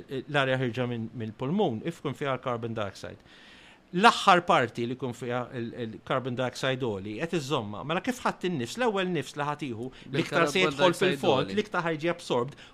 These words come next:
Speaker 1: huwa high in carbon dioxide. Mela lilek il-carbon dioxide fid-dem. Dawn huma f-, a, huma affarijiet ta' ħsara. U x'inhu jnaqqas? Ħalli tfal żewġ metri l-bot l-iskola, that's all you need to do.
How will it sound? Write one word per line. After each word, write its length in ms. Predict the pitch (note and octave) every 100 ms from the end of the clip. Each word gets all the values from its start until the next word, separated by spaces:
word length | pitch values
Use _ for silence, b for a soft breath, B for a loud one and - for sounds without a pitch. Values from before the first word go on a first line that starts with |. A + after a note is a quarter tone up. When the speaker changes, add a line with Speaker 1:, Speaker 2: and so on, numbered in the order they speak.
| C4+
Speaker 1:
huwa 160 | G#3
high 160 | B3 B3
in 80 | A3+ A#3
carbon 320 | G3+ F#3+ E3
dioxide. 320 | A#2 - A2
Mela 320 | C4 G3+ D#3+
lilek 320 | A#3 C4+ B3+
il-carbon 400 | A#3 A3+ A3+ B2+ C3+
dioxide 320 | D3+ C#3+ C#3+
fid-dem. 400 | C3+ C#3 B2 G2+ F2 B B -
Dawn 160 | F#4+
huma 160 | E3 G3
f-, 80 | -
a, 140 | A3 A#3 - - A3
huma 240 | B3 F3 G#2
affarijiet 300 | F3+ C#3+ -
ta' 60 | -
ħsara. 320 | G#3 A#2+ A2 B B
U 80 | -
x'inhu 320 | B3 E4+ A3
jnaqqas? 480 | D#3 - - F2+ - B B B B - -
Ħalli 240 | E4 G#3+ -
tfal 240 | C#4 B3
żewġ 260 | F3 D#3 -
metri 220 | C3+ C3 B2+
l-bot 260 | A#3 G#3+
l-iskola, 460 | D#3 - C#3+ G#2+ A#2
that's 180 | G3 -
all 140 | G3+
you 80 | F3
need 160 | D#3+ -
to 80 |
do. 160 | C#3+ A2